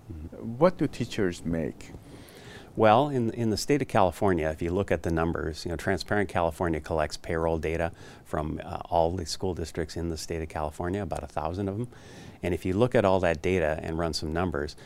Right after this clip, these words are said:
Speaker 1: the total median compensation of a teacher in the state of California in twenty twenty was a hundred and nineteen thousand four hundred and twenty-two dollars a year.
Speaker 2: Wow.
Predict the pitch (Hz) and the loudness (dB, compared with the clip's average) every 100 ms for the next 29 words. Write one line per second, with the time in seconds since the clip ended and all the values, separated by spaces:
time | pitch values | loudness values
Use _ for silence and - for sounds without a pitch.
0 | - - 87 107 107 98 95 92 90 87 | -18 -12 -2 2 4 4 4 2 0 0
1 | 85 78 78 - 85 - 78 76 76 76 | -2 -2 -6 -4 -4 -2 -4 -4 -4 -6
2 | - 92 - 82 76 73 - 82 76 - | -6 -6 -4 -4 -4 -6 -4 -4 -4 -2
3 | 73 73 87 80 73 71 85 76 - 92 | -2 -2 -2 -2 -4 -6 -6 -6 -4 -2
4 | 92 82 78 - 95 80 82 78 78 87 | -2 -4 -6 -4 -2 -2 -2 -4 -6 -6
5 | 80 76 76 80 76 90 73 73 71 78 | -4 -2 -2 -2 -4 -4 -2 -4 -6 -8
6 | - 80 73 80 73 69 71 80 73 82 | -6 -6 -6 -4 -4 -4 -6 -8 -10 -12
7 | - - - - - - - - 98 90 | -14 -20 -20 -20 -20 -20 -14 -4 0 2